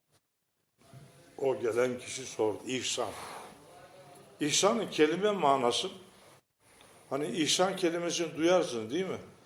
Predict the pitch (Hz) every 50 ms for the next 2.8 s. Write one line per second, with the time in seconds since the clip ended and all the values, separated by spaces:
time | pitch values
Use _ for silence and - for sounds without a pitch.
0 | - - - - _ _ - 147 127 135 131 127 123 113 - 135 120 107 - 123
1 | 123 135 135 - - 139 131 135 117 123 135 135 135 139 143 135 120 - - 151
2 | 139 127 110 104 107 98 95 95 92 - 85 85 87 87 85 80